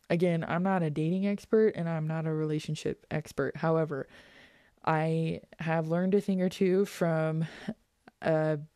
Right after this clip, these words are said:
like I said, being in relationships, and this is my second marriage. So I've learned a lot, and, uh, <laughs> I've learned a lot, a lot of what not to do. So I thought I'd pass on my pearls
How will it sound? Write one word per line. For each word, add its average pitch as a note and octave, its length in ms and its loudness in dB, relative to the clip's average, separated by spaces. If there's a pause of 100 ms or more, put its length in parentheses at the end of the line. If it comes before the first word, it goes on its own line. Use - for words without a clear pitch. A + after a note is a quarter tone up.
(100)
like E3+ 180 0
I E3 80 2
said, D#3+ 260 -2
being D#3 240 -2
in F3+ 140 -2
relationships, F#3+ 720 -2
and D3+ 260 -4 (560)
this D#3 160 -2
is D3 160 -2
my D3 240 -6
second D3+ 400 -6
marriage. E3+ 420 -2
So D3 520 -2 (880)
I've E3+ 180 -2
learned E3 220 0
a D#3+ 60 -2
lot, D3+ 400 0 (160)
and, D#3+ 480 -2 (920)
uh, E3 380 0 (640)
<laughs> - 720 2
I've E3+ 220 0
learned E3+ 200 0
a E3 60 0
lot, D#3 360 -2 (140)
a E3+ 100 2
lot E3 380 0
of D3+ 160 -2
what D#3 160 -4
not C#4 240 0
to F3 100 0
do. D3+ 220 -2
So E3 160 0
I E3 120 2
thought F3 220 4
I'd E3 200 2 (340)
pass G#3 320 2
on G3+ 140 2
my F3+ 160 2
pearls E3+ 500 2